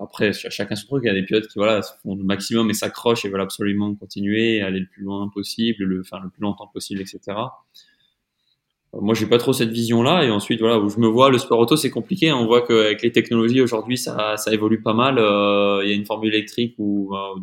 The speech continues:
notamment Porsche concourt aussi la Formule I avec des monoplaces cent pour cent électriques. On voit qu'en endurance, on est, on est plus tourné vers l'hybridation,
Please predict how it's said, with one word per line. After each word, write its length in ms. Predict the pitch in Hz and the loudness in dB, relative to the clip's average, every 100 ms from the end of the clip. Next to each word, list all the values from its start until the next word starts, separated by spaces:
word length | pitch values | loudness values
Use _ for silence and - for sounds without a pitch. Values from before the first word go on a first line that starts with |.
| 92 | -10
notamment 360 | 101 107 104 | -10 -6 -6
Porsche 280 | 101 113 - | -4 -6 -6
concourt 320 | 107 104 107 | -12 -10 -4
aussi 220 | 104 101 107 | -4 -4 -8
la 100 | 104 | -10
Formule 460 | 104 104 104 101 113 | -8 -8 -6 -6 -2
I 280 | 120 117 _ _ _ _ _ _ _ _ | -4 -4 _ _ _ _ _ _ _ _
avec 320 | - - 101 98 | -10 -6 -4 -2
des 80 | |
monoplaces 440 | 101 104 104 113 113 | -2 0 -2 -4 -4
cent 120 | 101 | -8
pour 120 | 107 | -10
cent 140 | - 104 | -8 -4
électriques. 480 | 110 107 143 139 | -4 -2 -2 -2
On 80 | 107 | -6
voit 220 | 98 104 | -2 -2
qu'en 240 | 104 107 101 | -2 -4 -4
endurance, 520 | 101 104 104 110 - | -4 -4 -4 -6 -8
on 100 | 98 | -8
est, 60 | 95 | -8
on 120 | 95 | -8
est 120 | 95 | -10
plus 160 | - 107 | -10 -12
tourné 280 | 107 107 107 | -8 -6 -4
vers 140 | 98 | -2
l'hybridation, 760 | 98 104 104 104 98 131 139 | -2 -2 0 0 0 -2 -2